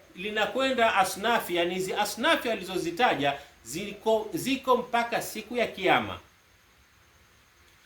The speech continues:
Kama vile zaka, Mwenyezi Mungu ame-, ametufaradhishia zaka, na ni faradhi hii zaka ila qiyami saa. Kwa hivyo na hawa asnafi pia nao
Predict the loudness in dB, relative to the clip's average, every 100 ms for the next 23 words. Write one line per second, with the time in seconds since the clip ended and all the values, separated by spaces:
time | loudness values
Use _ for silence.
0 | _ -6 2 4 4 4 4 8 6 6
1 | 2 2 0 -16 _ -8 -6 -4 -4 -4
2 | -2 0 0 0 0 -2 -4 -8 -6 -4
3 | -4 -8 -4 0 2 2 0 -4 0 0
4 | 4 4 4 0 -2 -6 -20 -8 -2 2
5 | 2 2 4 4 4 0 -4 -6 -4 0
6 | 0 2 0 -2 0 0 0 -2 0 0
7 | 0 -2 -4 -4 -2 -4 -10 -20 _ _
8 | _ _ _ _ _ _ _ _ _ _
9 | _ _ _ _ 2 4 6 6 6 6
10 | 4 2 0 4 4 4 -2 -6 0 2
11 | 4 6 8 8 4